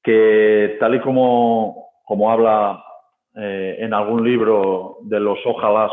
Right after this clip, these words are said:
cuando estamos a punto de morir, ¿vale? Que, que luchen, que trabajen y que tengamos los menos ojalás posible cuando llegue el final de nuestra, de nuestra existencia.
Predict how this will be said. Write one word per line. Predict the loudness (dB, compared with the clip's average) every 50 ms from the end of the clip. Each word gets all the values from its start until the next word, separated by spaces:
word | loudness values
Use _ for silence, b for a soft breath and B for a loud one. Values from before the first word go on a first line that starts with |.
| -6
cuando | -8 -10 -10 -12
estamos | -12 -12 -10 -8 -8 -8 -8
a | -8 -10
punto | -10 -10 -8 -6 -6
de | -6
morir, | -6 -8 -6 -6 -6 -6 -6 -8 -12 -18 _ _ _ _ _
¿vale? | -8 -6 -6 -6 -6 -8 -10 -16 -20 _ _ _ _ _ _ _ _ _ _ _ _ _ _ _ _ _ _
Que, | -2 0 2 2 4 4 2 2 2 2 2 0 0 -2 -4 -8 -10 -14 -20 -12 _
que | -4 -2
luchen, | 0 0 -2 -2 -2 -2 -2 -2 -2
que | -2 -2
trabajen | 0 0 2 2 2 0 -2 -2 -2 -2 -2 -2 -6 -14 -18 -20 _ _
y | -12 -12 -10 -8
que | -4 -2 0 0 0 0 -2 -2 -2 -4 -4 -6 -8 -14 -20 _ _ _ _ _ _ _ _ _ _ _
tengamos | -4 -4 -2 0 0 0 -2 -2 -2
los | -2 0 0 -2 -2 -4
menos | -4 -4 -2 -4 -4 -8 -10
ojalás | -12 -6 -4 -4 -2 -4 -4 -8 -14
posible | -16 -16 -14 -12 -10 -10 -8 -6 -6 -6 -6 -8 -10 -12 -18 _ _ _ _ _ _ _ _ _ _
cuando | -12 -8 -6 -6 -4
llegue | -2 -2 0 0 2 2 2 2 2 2 0 0 0 -2 -4 -6 -10 -16 -20 b b b b b b b -8
el | -6 -6
final | -4 -4 -2 0 0 0
de | 0 0
nuestra, | -2 -4 -6 -6 -6 -4 -4 -2 -4 -4
de | -6 -8
nuestra | -10 -10 -10 -12 -14 -16
existencia. | -16 -18 -20 -20 _ -18 -18 -18 _ _ _ _